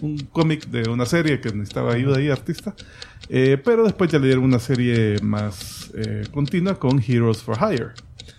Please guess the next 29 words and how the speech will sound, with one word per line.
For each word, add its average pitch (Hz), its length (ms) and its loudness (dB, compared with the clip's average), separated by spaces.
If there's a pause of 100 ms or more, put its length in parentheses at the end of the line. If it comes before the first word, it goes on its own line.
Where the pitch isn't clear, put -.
(360)
Después, 151 640 2
eh, 127 280 4
se 120 120 -2
fue 120 100 2
a - 20 4
hacer 139 200 2
Superman 147 580 4 (520)
con 110 240 2
Joe 123 160 4
Kelly 196 320 2
porque 113 400 -2
él 117 100 2
quería 120 280 2
hacer 120 220 0 (680)
un 196 140 -8
personaje 175 480 2
más 139 180 4
de 147 60 6
alto 143 140 2
perfil, 131 380 2
porque 117 220 -4
hasta 120 180 -2
ese 120 100 0
entonces 156 320 0
había 135 140 2
trabajado 127 300 4
con 120 180 4
héroes 117 260 4
ma-, 113 160 0